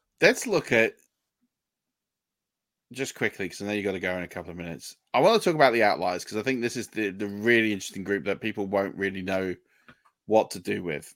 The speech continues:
And it's Devon Achane, J K Dobbins, Gus Edwards, Jaylen Warren, and Nick Chubb.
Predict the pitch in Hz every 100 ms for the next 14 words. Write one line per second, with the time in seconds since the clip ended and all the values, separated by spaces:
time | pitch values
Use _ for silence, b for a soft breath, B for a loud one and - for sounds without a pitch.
0 | _ - 107 104 - - 120 151 156 127
1 | - 135 117 117 110 _ _ _ _ _
2 | - 139 139 120 113 101 104 101 92 -
3 | 117 113 - 101 104 98 - 113 110 110
4 | 98 98 95 95 110 _ 95 95 95 -
5 | - - 76